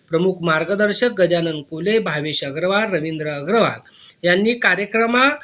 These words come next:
आयोजनामागील आपली भूमिका विशद केली. बावीस जानेवारी रोजी सकाळ, दुपारी बारा ते चार या दरम्यान सदार बाजार येथे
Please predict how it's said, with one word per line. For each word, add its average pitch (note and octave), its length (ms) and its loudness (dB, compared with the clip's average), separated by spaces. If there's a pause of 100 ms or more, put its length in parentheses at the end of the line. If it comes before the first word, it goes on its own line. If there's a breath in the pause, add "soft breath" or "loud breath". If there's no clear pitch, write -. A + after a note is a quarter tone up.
(220 loud breath)
आयोजनामागील A3 880 0
आपली F3+ 320 0
भूमिका F3 480 0
विशद F3 420 0
केली. C#3 540 -2 (500 loud breath)
बावीस G#3 520 0
जानेवारी C4 480 0
रोजी B3 400 -6
सकाळ, G3+ 320 -4 (120)
दुपारी G#3+ 480 2
बारा F#3 320 2
ते F#3 220 -2
चार F#3 340 0
या D#3+ 220 -6
दरम्यान E3+ 440 -4
सदार E3+ 400 -2
बाजार D#3 380 -2
येथे E3 440 -2